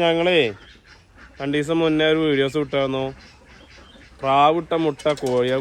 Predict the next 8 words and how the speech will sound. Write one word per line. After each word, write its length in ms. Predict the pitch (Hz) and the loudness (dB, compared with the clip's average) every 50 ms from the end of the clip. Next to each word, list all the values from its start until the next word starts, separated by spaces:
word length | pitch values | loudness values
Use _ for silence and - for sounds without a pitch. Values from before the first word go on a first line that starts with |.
| 120 | -4
കുട്ടിയായിട്ട് 480 | 139 135 120 - 147 143 139 139 135 139 131 | -8 -8 -4 -2 0 0 0 0 -2 -4 -4
വിരിഞ്ഞത്. 360 | 123 107 104 104 98 92 92 87 - - - - - - - - - - - - | -6 -6 -6 -8 -8 -8 -10 -10 -12 -14 -16 -16 -18 -18 -16 -14 -16 -16 -14 -12
അപ്പൊ 100 | 127 123 151 | -4 -2 0
ഞങ്ങൾ 160 | 156 160 165 170 170 165 | 0 2 2 2 4 4
ആദ്യം 160 | 160 170 175 185 | 4 4 2 2
തന്നെ 140 | 190 202 214 208 208 | 0 0 2 4 4
പറഞ്ഞായിരുന്നു, 540 | 185 165 156 156 160 165 160 165 170 170 175 190 190 175 - | 4 4 4 2 2 2 2 2 0 -2 -2 -4 -6 -10 -10
പിന്നെന്താ, 540 | 156 151 143 143 139 139 139 135 139 139 | -6 -6 -4 -4 -4 -4 -4 -4 -2 -2